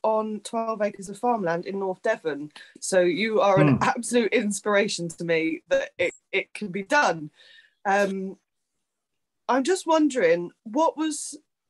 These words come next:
Speaker 1: the moment that you or your partner went, "We've gotta do it, and we've gotta do it now"? Like, what, what changed in you? And s-, part B, how do you keep that motivation when you've got so many big projects?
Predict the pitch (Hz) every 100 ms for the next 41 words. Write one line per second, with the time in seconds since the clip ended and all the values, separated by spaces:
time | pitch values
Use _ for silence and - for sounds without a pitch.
0 | - 220 254 240 254 254 226 208 - _
1 | _ _ _ _ 190 202 - 226 226 220
2 | 196 196 190 170 220 226 220 175 151 147
3 | 175 165 160 - _ _ _ - _ _
4 | _ _ _ _ _ _ _ _ _ _
5 | _ - 139 190 220 214 180 175 185 156
6 | - - 180 180 214 202 214 160 185 165
7 | 131 160 165 - 180 180 185 202 - 190
8 | 196 - 233 220 220 196 180 165 156 156
9 | - 190 190 185 - _ _ _ _ _
10 | _ _ _ _ - - - - 214 240
11 | - 202 226 185 180 196 _ - - 214
12 | 220 226 233 - 202 196 196 185 190 185
13 | 190 180 180 175 - 180 190 208 180 175
14 | 180 - 180 - 180 185 185 175 170 165
15 | - 165 180 233 - -